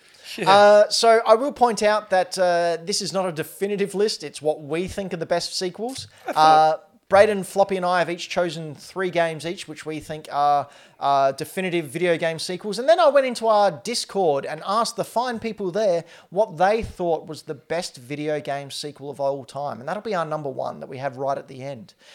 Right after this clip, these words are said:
Speaker 2: Um, but if you wanna know what that is, you're just gonna have to stick around. So I will kick it off, <clears throat> excuse me, with one of the best video game sequels to ever come out. It is, of course, say it with me now, Metal Gear Solid Two.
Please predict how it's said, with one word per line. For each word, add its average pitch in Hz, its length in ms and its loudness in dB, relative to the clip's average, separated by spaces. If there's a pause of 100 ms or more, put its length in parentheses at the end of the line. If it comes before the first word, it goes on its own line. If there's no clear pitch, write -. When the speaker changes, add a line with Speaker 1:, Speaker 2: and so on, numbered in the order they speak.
(280)
Speaker 2:
Um, 202 400 4
but 285 160 6
if 208 140 -6
you 254 80 -4
wanna 202 140 0
know 208 120 2
what 190 120 -2
that 240 100 -2
is, 180 160 -6
you're 220 80 -12
just - 180 -14
gonna 117 120 -16
have 120 100 -16
to 139 80 -20
stick - 260 -12
around. 185 460 -4
So 226 200 0
I 339 160 6
will 302 120 2
kick 240 240 -6
it 220 60 4
off, - 320 4 (180)
<clears throat> - 0 - (880)
excuse 185 340 -10
me, 185 240 -8
with 170 280 -4 (280)
one 220 200 -2
of 160 180 -4
the 175 300 -8 (260)
best - 560 0 (680)
video 202 280 6
game 147 220 -4
sequels 143 360 -10
to - 100 -10
ever 190 140 -4
come 131 200 -8
out. 135 220 -6
It 220 60 -2
is, 247 140 -2
of 180 120 -2
course, 135 480 -4 (420)
say 170 220 2
it 240 100 -2
with 214 160 -6
me 165 100 -12
now, 143 360 -12 (880)
Metal 175 300 4
Gear 156 240 -2
Solid 135 420 -4
Two. - 260 -14